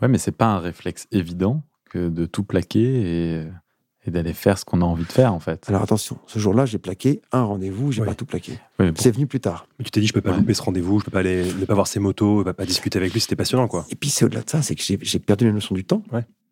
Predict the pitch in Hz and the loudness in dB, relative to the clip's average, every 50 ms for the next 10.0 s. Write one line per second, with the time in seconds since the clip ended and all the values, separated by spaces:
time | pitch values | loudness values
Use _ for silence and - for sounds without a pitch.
0 | _ _ _ _ _ _ - - 107 104 110 117 101 92 101 98 104 95 95 104 | _ _ _ _ _ _ -2 0 0 2 2 2 2 2 0 0 0 0 2 2
1 | 113 107 107 113 104 92 - - 110 101 95 95 - - - 120 90 90 - 101 | 0 0 0 -4 -6 -6 -2 0 0 2 2 0 -2 -2 -2 0 0 0 0 0
2 | 92 90 92 92 90 82 80 69 65 62 - - - 90 90 - - - 90 - | 0 2 2 2 2 0 0 -2 -4 -8 -8 -8 -8 -8 -8 -8 -8 -10 -10 -8
3 | - - 120 117 104 - - - 92 90 87 85 87 87 90 90 - 175 - - | -2 0 2 2 2 0 0 0 0 0 0 0 -2 -2 -2 -2 0 -2 -2 -2
4 | - 98 - - 80 82 78 - - - 87 - - - 90 104 143 170 160 - | -2 0 2 2 2 2 0 -2 -2 -4 -4 -2 0 4 4 6 6 6 4 0
5 | - - - - - 95 104 101 - - 110 - 185 196 185 - - - - - | -2 -6 -6 -4 -2 0 0 0 -2 -2 -2 0 0 0 0 -2 -8 -18 -4 -2
6 | - 123 113 - 101 82 110 101 - - 95 - - 113 101 98 90 - 101 98 | -2 0 0 -2 -4 -4 -4 -4 -2 -4 -4 -2 0 0 0 0 -2 -2 0 0
7 | 104 113 107 113 107 - - 180 185 - - - - - - - - _ _ _ | 0 2 2 0 0 2 0 0 0 -2 -8 -20 -20 -20 -20 -20 -20 _ _ _
8 | _ 214 160 135 - - - - - 110 101 117 120 139 151 147 - 92 87 87 | _ 0 0 0 0 -4 -4 -2 -2 0 0 2 2 2 2 2 0 0 -2 -2
9 | 82 58 - - - - - 95 95 127 131 - - 120 156 202 - - - | -2 -4 -4 -6 -6 -6 -6 -4 -2 -2 -2 -2 -2 -4 -4 -4 -8 -14 -20